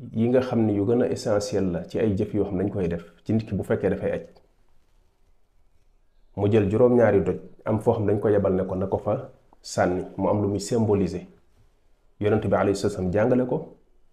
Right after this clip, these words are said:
jullit ñi ànd ak moom def ko, ba suñ jamono ji jullit ñi di ko def, mu nekk loo xam ne l'islam ñépp a ci dëppoo.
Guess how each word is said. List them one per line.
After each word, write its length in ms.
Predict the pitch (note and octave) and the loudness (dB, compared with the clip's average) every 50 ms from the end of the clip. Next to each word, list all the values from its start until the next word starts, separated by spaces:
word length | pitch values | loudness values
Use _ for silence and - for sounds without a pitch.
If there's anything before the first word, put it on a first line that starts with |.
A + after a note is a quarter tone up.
| _ _ _ _ _ _ _ _ _ _ _ _ _ - | _ _ _ _ _ _ _ _ _ _ _ _ _ -12
jullit 300 | F#2 F2+ G#2 A2 G#2+ G2+ | -6 -2 0 0 2 2
ñi 120 | G#2+ G#2 - | 2 2 2
ànd 200 | E2 G2+ G2+ G2 | 2 0 0 0
ak 100 | G2+ - | 0 0
moom 200 | G2+ G2 F#2 F2+ | -2 0 0 0
def 180 | F2 - - - | 0 0 0 -2
ko, 200 | - C3 C3 C3 | -4 -6 -6 -4
ba 100 | A#2 A#2 | -6 -6
suñ 200 | A2+ - C3+ B2 A2+ | -2 2 2 4 4
jamono 280 | A#2+ A2 A2 G#2+ G#2+ F#2+ | 4 4 4 2 2 0
ji 140 | G2+ G2 F#2 | 0 -2 -2
jullit 200 | G#2 G2 G2 G2 | -2 -2 0 0
ñi 80 | F#2+ | 0
di 80 | F2+ F#2 | -2 -2
ko 100 | F#2+ F#2+ | -2 -2
def, 160 | G2 G2+ - - | -2 -4 -4 -2
mu 60 | G#2 | -2
nekk 160 | G2+ G2+ - | -2 0 0
loo 140 | G2+ G2+ G2 | 0 0 0
xam 140 | G2+ G2+ F#2+ | 0 0 0
ne 80 | F#2 | 0
l'islam 400 | F#2 G2 F#2+ - - G2 F#2 F2+ | 0 -2 -2 -2 -2 -2 0 0
ñépp 180 | G2+ C3 C3 - | 0 0 0 -2
a 40 | - | -4
ci 100 | - G2 | -4 -2
dëppoo. 440 | F#2+ - F#2+ - F#2 D#2+ D#2 - - | -4 -4 -4 -4 -4 -4 -4 -4 -8